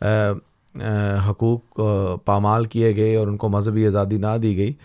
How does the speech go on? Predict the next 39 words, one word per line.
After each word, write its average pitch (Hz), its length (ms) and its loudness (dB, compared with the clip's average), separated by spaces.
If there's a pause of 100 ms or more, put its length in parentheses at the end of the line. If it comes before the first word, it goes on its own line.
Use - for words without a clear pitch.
(320)
تو 110 140 -2
اس - 140 -4
وقت 127 240 2
جماعت 107 320 0
احمدیہ 113 440 0
کے 104 280 0
دوسرے 113 460 -2
خلیفہ 104 600 -2
حضرت 95 200 -2
مرزا 101 280 0
بشیر 101 340 -2
الدین 104 300 0
محمود 101 340 0
احمد 98 280 -2
صاحب 117 300 -2 (420)
خلیفۃ 107 440 0
المسیح 104 400 0
ثانی 101 340 0
رضی 98 240 0
اللہ 98 160 0
عنہ 101 500 0
نے 101 200 0 (680)
فرمایا 107 420 2
کہ 117 220 0 (240)
یہاں 107 380 2
پہ 113 180 0
جہاد 95 420 0
ہوگا، 87 380 -4 (460)
اور 107 180 2
نہ 107 240 2
صرف، 120 360 0
آ، - 20 -14 (580)
آپ 98 260 -4
نے 107 100 0
یہ 101 140 2
ارشاد 101 380 0
فرمایا 110 360 0
بلکہ 104 320 0
ایک 104 140 -2